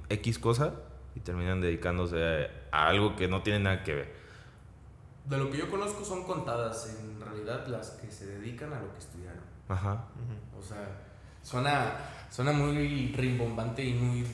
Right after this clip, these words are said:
Speaker 2: rebuscado, pero así es, o sea,
Speaker 3: Sí, sí, sí.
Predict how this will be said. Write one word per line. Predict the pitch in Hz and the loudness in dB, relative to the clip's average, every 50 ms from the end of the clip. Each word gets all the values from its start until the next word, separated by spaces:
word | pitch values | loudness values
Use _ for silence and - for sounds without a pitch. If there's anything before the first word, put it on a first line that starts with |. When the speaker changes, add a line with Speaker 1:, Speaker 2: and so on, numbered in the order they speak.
| - - - - | -6 -10 -8 -4
Speaker 2:
rebuscado, | - 127 127 123 117 - - - - 120 123 147 160 - - | -2 0 2 2 2 0 -2 0 0 2 2 2 2 2 2
pero | 135 123 117 110 101 98 | 2 4 4 2 2 0
así | 101 104 - - - 120 117 117 | -2 -2 -4 -4 -2 -2 -2 0
es, | 127 147 - - - | -2 -2 -4 -6 -4
o | 113 | 0
sea, | - - 107 107 110 104 123 | 0 0 2 0 0 -2 -2
Speaker 3:
Sí, | - - 104 | -4 -4 -4
sí, | - | -6
sí. | 104 | -6